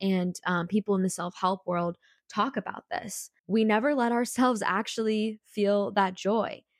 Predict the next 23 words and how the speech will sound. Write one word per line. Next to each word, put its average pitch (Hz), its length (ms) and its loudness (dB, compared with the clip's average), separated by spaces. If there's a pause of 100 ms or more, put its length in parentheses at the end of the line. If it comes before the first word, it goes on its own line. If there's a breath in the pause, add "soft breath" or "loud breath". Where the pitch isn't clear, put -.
(400)
And 226 140 4
that 214 180 2
means 214 280 0
that 196 200 2
we 214 100 2
never 196 320 2
actually 190 460 0
get 190 220 0 (100)
those 185 440 2
happy 185 380 -2
chemicals, 202 800 0
that, - 320 0
that - 160 -2
serotonin, 180 720 0
that 175 100 -4
oxytocin, 185 1040 -2 (480 loud breath)
um, 180 300 2
those 185 200 2
endorphins 190 840 2
that 196 140 2
we 196 100 2
talked 190 340 0
about. 185 380 -2